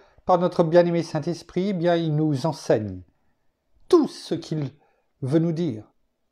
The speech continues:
tout ce qu'il veut nous révéler, afin que nous portions, là où nous sommes,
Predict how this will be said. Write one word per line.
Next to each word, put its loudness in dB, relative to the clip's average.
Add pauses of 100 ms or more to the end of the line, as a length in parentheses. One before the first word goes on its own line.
(340)
tout 8
ce -2
qu'il -8
veut 6 (320)
nous 6
révéler, 4 (1900)
afin 0
que -2
nous 2 (180)
portions, -2 (680)
là 8
où 4
nous 0
sommes, 2